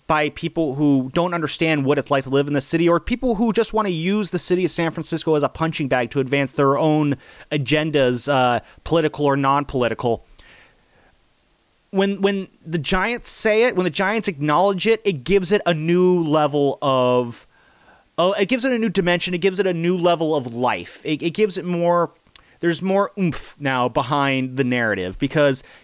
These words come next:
if they're recognizing it, basically what the Giants are doing is allowing the narrative to, in a sense, control the situation, rather than the Giants being able to jump on the narrative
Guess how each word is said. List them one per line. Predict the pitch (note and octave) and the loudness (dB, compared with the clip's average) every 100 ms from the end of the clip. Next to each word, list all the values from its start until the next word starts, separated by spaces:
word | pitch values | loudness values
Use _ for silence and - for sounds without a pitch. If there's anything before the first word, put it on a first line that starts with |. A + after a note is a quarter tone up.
| _ | _
if | D#3+ B2+ | -6 0
they're | F3+ B3+ | 2 4
recognizing | A3 F#3+ F3+ D#3+ D3 C3+ D3 | 4 0 0 0 0 0 0
it, | C#3 - - - B2 | 0 -2 -16 -20 -2
basically | G3 A3+ A3+ G#3+ | 0 0 -2 0
what | F#3 F3 | 0 -2
the | |
Giants | D#3 E3+ D#3 D3+ | -2 0 0 -2
are | C#3+ | -2
doing | C#3+ C#3+ C#3 | 0 2 2
is | B2 B2+ A#2+ - - - | 2 2 0 -6 -16 -2
allowing | E3 D3 D#3+ F3 F#3+ F#3 | 2 4 2 2 0 0
the | E3 | 0
narrative | D3+ D3 D3+ C#3+ C#3 C3 - - _ _ _ | 0 2 4 4 2 0 -4 -20 _ _ _
to, | - D3 C#3 C3+ C3 A#2 - _ _ _ _ _ _ _ - _ _ | 0 2 4 4 2 0 -6 _ _ _ _ _ _ _ -20 _ _
in | A3+ | 0
a | B3 | 0
sense, | B3 A3+ - - - _ _ - | 0 -2 -6 -10 -12 _ _ -4
control | G3+ - G3+ G3 | -2 0 2 2
the | E3+ | 0
situation, | - - E3 D3+ C#3 - D2+ F2+ _ _ | -4 0 2 2 0 -4 -10 -12 _ _
rather | C#3 D#3 D#3 | 0 2 0
than | C#3+ D3 D3 | 0 0 0
the | C#3 | -2
Giants | C#3 D3 D3 C3+ | 0 0 0 -4
being | D3 C#3+ | -2 0
able | C#3 C3+ C3 | 0 0 -2
to | C#3+ C3+ B2 - - | 0 0 0 -12 -10
jump | A#2+ F#3 F#3+ | -2 0 2
on | F3 E3 | 0 0
the | |
narrative | D3+ C#3+ C#3 C3+ | 2 2 2 -2